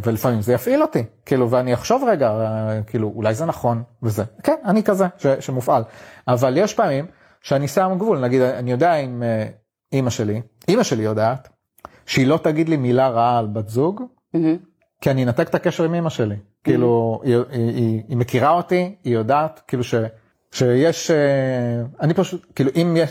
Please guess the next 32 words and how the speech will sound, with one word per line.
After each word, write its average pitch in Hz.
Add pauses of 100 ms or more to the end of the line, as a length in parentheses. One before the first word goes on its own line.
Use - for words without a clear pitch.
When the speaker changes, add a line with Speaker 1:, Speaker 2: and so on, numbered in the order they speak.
(160)
Speaker 1:
הסיטואציה, 147
אני 113
נורא 107
מגמגם, 127 (420)
אם 196
יש, 185 (460)
אם 220
אומרים 202
לי 170
משהו 156
לא 156
טוב 151
על, 123 (140)
על, 127
על 127
בת 117
זוג, 220 (240)
ואני 131
כאילו 131
במקום 120
המ-, 120
מ-, 113 (480)
מקורקע 131
שלי, 262 (200)
אז 127
אני, 131
אז 120
אני 123
פשוט 127
חוסם 175
את 160
זה, 104